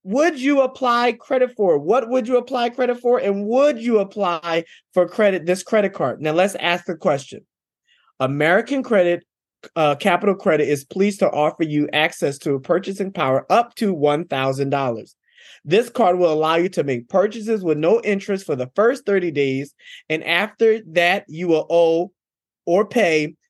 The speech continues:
nine point nine percent of interest for the first six months. Act now before this offer ends. Would you apply for this credit card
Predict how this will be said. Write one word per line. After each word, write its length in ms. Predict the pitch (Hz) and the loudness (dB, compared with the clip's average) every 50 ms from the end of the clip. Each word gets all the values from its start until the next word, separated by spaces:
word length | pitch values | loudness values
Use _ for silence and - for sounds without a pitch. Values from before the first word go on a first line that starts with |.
| _ _ - | _ _ -12
nine 480 | 127 143 151 160 160 170 180 196 220 233 | -10 -4 -2 -2 0 2 2 0 0 -2
point 400 | 233 - 247 226 208 196 - 151 | -4 -4 -2 0 0 0 -2 -4
nine 340 | 165 160 165 165 170 185 202 | -4 -2 0 0 0 0 -2
percent 400 | - - 240 233 - 208 196 196 | -4 -8 -8 -6 -4 -2 -2 -2
of 80 | 202 202 - | -2 -4 -4
interest 400 | 170 156 151 - 180 170 170 - | -6 -6 -4 -4 -8 -10 -8 -6
for 100 | 160 139 | -8 -8
the 120 | 139 143 | -8 -8
first 300 | - - 135 135 135 - | -6 -6 -6 -6 -6 -8
six 220 | 185 170 - - | -10 -10 -10 -8
months. 380 | 202 214 208 175 131 - - _ _ - - - - _ - - | -4 -2 -2 -2 -4 -6 -14 _ _ -20 -20 -20 -20 _ -4 -2
Act 260 | 202 247 277 254 202 | -2 0 -2 -4 -4
now 460 | 202 233 254 269 277 247 226 202 185 | -4 -2 0 0 0 2 0 0 0
before 440 | 175 180 185 185 - - 202 202 202 | 0 -2 -4 -4 -2 0 2 2 2
this 220 | 185 185 196 196 - - | 2 0 -2 -4 -4 -4
offer 320 | 175 180 185 185 190 196 180 - | -2 -2 -2 -2 -2 -6 -6 -4
ends. 420 | 196 202 185 151 131 117 - _ _ _ _ _ _ _ _ _ _ - | -2 -2 -2 -2 -4 -8 -12 _ _ _ _ _ _ _ _ _ _ -10
Would 420 | 135 147 180 208 226 262 254 240 | -2 2 2 4 4 2 0 0
you 420 | 294 311 320 320 330 339 339 - - | 0 2 2 2 2 0 -2 -2 -2
apply 540 | 247 240 254 254 269 277 269 262 269 277 277 | -2 -2 -2 -2 -4 -2 0 0 2 0 -2
for 140 | 269 269 262 | 0 -2 -2
this 220 | 240 262 277 262 | -2 -2 -4 -4
credit 400 | - - 294 269 254 254 262 262 | -6 -4 -4 -2 0 0 -2 -2
card 400 | - 285 269 262 262 262 254 254 | -2 -4 -2 0 0 0 -2 -2